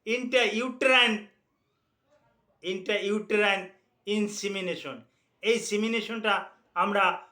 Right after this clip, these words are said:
পুরুষের থেকে স্পার্মটা কালেকশন করি, সিমেন্টটা কালেকশন করি,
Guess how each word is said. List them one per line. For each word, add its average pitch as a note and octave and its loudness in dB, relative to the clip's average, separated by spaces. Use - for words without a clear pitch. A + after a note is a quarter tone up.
পুরুষের D4 0
থেকে B3+ 2
স্পার্মটা G#3+ 2
কালেকশন F#3+ -2
করি, E3+ -6
সিমেন্টটা F#3 -8
কালেকশন F3+ -2
করি, D#3 -10